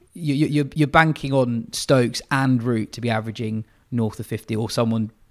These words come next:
producing something that no one's really predicted. Uh, I think for England to win more than one test, I think those two are just too good. Anyway, moving on.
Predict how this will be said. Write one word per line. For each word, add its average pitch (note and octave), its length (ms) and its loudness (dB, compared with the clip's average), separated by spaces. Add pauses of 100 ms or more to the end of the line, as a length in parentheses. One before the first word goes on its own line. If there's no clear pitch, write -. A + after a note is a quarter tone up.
producing A2 380 0
something G#2 320 -4
that A2 180 -4 (260)
no A#2 140 2
one's G#2+ 220 2
really G#2+ 320 -2 (560)
predicted. A2+ 500 -4 (380)
Uh, G#2 240 -2 (120)
I - 60 -10
think A2+ 160 -4
for A#2+ 60 -4
England A2+ 200 -2
to A#2 60 -4
win A2 120 0
more G#2+ 220 2
than G#2+ 120 -2
one G#2+ 160 0
test, G#2+ 340 -4
I - 20 -10
think A2 120 -2
those A2+ 180 2
two G2+ 160 -6
are G2 40 -6
just - 160 -12
too A#2 180 -4
good. G#2 280 -8 (760)
Anyway, A2+ 240 2
moving C3 400 6
on. B2+ 200 2